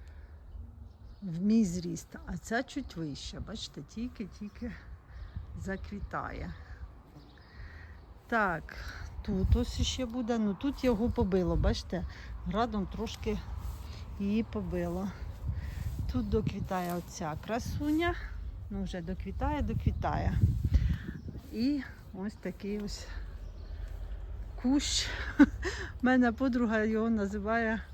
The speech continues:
калірований звіробій. Ось такий.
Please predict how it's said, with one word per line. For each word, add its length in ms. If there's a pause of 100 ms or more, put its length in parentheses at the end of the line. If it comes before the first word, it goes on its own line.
калірований 920 (160)
звіробій. 760 (2500)
Ось 60
такий. 420